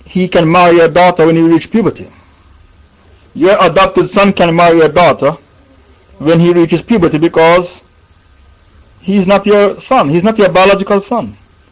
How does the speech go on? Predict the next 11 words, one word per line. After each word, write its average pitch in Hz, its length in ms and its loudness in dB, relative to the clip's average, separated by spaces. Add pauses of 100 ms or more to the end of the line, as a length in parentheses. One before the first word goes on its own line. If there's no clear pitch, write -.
(480)
And 170 440 -2 (1000)
the 165 120 -2
Prophet 277 340 0
arranged 202 380 2
a 170 80 0
marriage 190 320 0
between 165 300 -4
Zayd 202 280 0
ibn 156 160 -4
Haritha 139 640 -2
and 127 340 -4